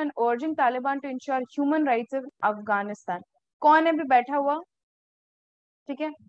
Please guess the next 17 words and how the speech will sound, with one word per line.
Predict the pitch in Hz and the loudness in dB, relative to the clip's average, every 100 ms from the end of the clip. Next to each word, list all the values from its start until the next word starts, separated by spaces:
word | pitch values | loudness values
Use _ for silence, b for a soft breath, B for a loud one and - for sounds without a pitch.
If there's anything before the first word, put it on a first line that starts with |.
| - | -4
अभी | 233 254 | -2 0
देखो | 269 285 | 0 -2
इसको | 277 302 | -2 0
हटा | 262 233 240 | 2 4 2
भी | 277 | 2
देते, | 262 254 302 | -4 -2 -2
वही | 240 | -2
मतलब | 254 240 226 | -2 -4 -6
निकल | 220 208 | -6 -8
के | 214 202 | -4 -2
आएगा। | 190 190 190 _ _ _ _ - | -2 -4 -8 _ _ _ _ -2
The | 247 | 2
government | 262 269 285 359 311 302 | 4 4 2 0 -2 -4
claimed | 302 320 320 | -2 -2 -2
a | 254 | -2
victory | 254 - - | -6 -8 -8
of | 311 | -4